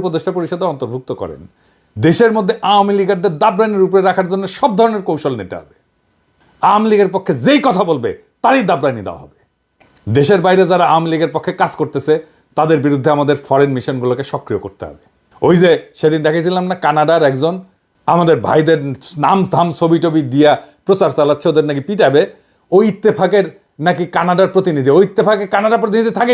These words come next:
কিভাবে? ইত্তেফাক ভালো হয়ে যান, হাসিনার লেসপেন্সারি করেছে আপনার মালিক, এখন এই সমস্তকে আশ্রয় দিতেছেন, সামাজিক প্রতিষ্ঠা দিতেছেন। পুলিশে যারা অসহযোগিতা করতেছে, তাদের নির্দয়ভাবে অব্যাহতি দিতে হবে। তারপরে সবার সম্পদের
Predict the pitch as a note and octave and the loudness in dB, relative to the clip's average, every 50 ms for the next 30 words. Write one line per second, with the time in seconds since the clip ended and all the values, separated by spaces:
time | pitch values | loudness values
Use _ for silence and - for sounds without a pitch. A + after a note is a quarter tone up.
0 | G3+ G3 G#3 F#3 E3 C#3 A#2 F#2 - - _ _ _ _ _ _ _ _ _ _ | 0 2 2 2 2 0 -2 -6 -10 -14 _ _ _ _ _ _ _ _ _ _
1 | _ _ _ _ _ _ _ _ - C#3+ C#3 - F#3+ F#3 G3 A3+ F#3 D3+ D3+ D#3 | _ _ _ _ _ _ _ _ -2 -2 0 2 2 2 2 2 2 2 2 2
2 | F3+ F#3 F3+ F3+ F3+ E3 D3 C#3 A#2+ G2+ F2+ E2+ D#2 - _ _ _ _ _ _ | 2 2 4 4 2 2 2 2 0 0 0 -4 -10 -18 _ _ _ _ _ _
3 | _ _ _ _ - - A#2+ D#3+ - E3+ G3 G3 G3+ G3 F#3+ F#3 F#3 F#3 - - | _ _ _ _ -4 0 0 2 2 2 2 4 4 4 4 2 2 0 0 2
4 | G3+ G3 F3+ D#3 G#3+ G#3+ G#3+ F3+ A3 G#3+ G#3 G3+ G#3 A3+ A3+ G#3 - - F#3+ G#3+ | 2 2 4 2 2 2 2 2 4 4 4 4 4 4 4 4 2 0 -2 -4
5 | G#3 G3 G3 G3 G#3 A#3+ B3+ A3 - - _ _ _ _ _ _ _ _ _ - | -2 0 2 2 2 0 -2 -4 -6 -12 _ _ _ _ _ _ _ _ _ -6
6 | - C#3 E3 G3 G#3+ G#3+ G#3 - A3 G#3 G#3+ - - - A3+ - A#3 G#3+ E3+ - | -2 0 2 2 2 2 2 2 2 2 0 0 0 0 2 2 2 2 2 2
7 | - - B3 B3+ B3 A#3+ F3 G#3 - - E3 B2 G#2 F2+ F2 _ _ _ _ _ | 2 2 2 2 2 0 0 -2 -2 -2 -4 -4 -4 -8 -16 _ _ _ _ _
8 | - - D3 F#3 G3 G3+ G3 G3 G3+ - A3 A3+ A#3+ - - - - D#4 C#4 G3+ | -8 -4 -2 0 2 2 2 0 0 0 0 0 0 -2 -2 -2 -2 -2 0 0
9 | A#3+ - - C#3 G#2+ E2+ E2 - _ _ _ _ _ _ _ _ _ - G3+ G3+ | -2 -2 -2 -4 -4 -4 -8 -16 _ _ _ _ _ _ _ _ _ 0 0 2
10 | - - G#3+ G3+ G#3+ G#3 G#3+ - D#3 D#3 - - E3+ E3 E3 E3 E3 E3 D#3+ D3+ | 2 2 2 4 4 2 2 2 0 0 0 0 -2 -2 0 -2 -2 -2 -2 -4
11 | D3 C#3+ C#3 C#3 C#3 C#3+ D3+ F3 F#3 F3 E3+ F3 D#3+ C#3 D#3 E3 D#3 D3 E3 D#3+ | -4 -4 -6 -4 -4 -4 -2 -2 -2 -2 -2 -4 -2 0 2 2 2 4 4 2
12 | D3+ C3 B2+ A#2 C3 C3+ C#3 C3 C3 G#2+ G2+ - - - - - _ _ _ _ | 2 2 0 0 -2 -2 -2 -2 -4 -8 -8 -10 -14 -16 -18 -20 _ _ _ _
13 | _ _ _ _ _ _ _ _ - D3 E3 G3+ G#3+ G#3 - G#3+ A#3 G#3+ - - | _ _ _ _ _ _ _ _ -2 0 2 2 2 0 0 0 0 0 0 0
14 | C4 B3 - B3 A#3 F#3+ A3 | -2 -2 0 -2 0 0 0